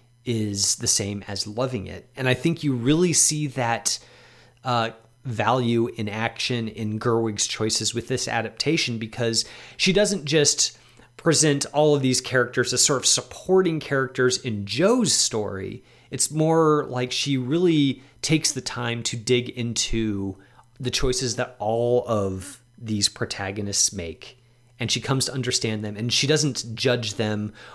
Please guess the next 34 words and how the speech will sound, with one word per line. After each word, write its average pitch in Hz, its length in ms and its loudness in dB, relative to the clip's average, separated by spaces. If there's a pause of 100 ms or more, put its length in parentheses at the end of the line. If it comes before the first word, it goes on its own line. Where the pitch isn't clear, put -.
(160)
or 139 240 4
present 151 440 2
them 131 300 2
as 117 400 0
perhaps - 500 0 (580)
less 147 460 2
worthy 120 560 4
than 110 260 0
Joe's 107 520 2
more 110 420 -4
independent 107 760 -6
nature. 101 440 -8
And 113 120 -6
I 113 60 -4
think 165 240 -2
that 117 160 -8
that 127 300 2 (920)
d-, 202 180 4
not 190 240 4
only 190 200 6
does 147 160 4
it 139 140 2
make 127 280 2
Joe's 123 640 4
journey 117 760 0 (260)
itself 135 640 0 (220)
more 170 340 2
rich, 170 420 -2
but 131 120 2
I 131 80 4
think 151 400 -2
it 127 280 0
makes 139 360 2
the, 113 520 -2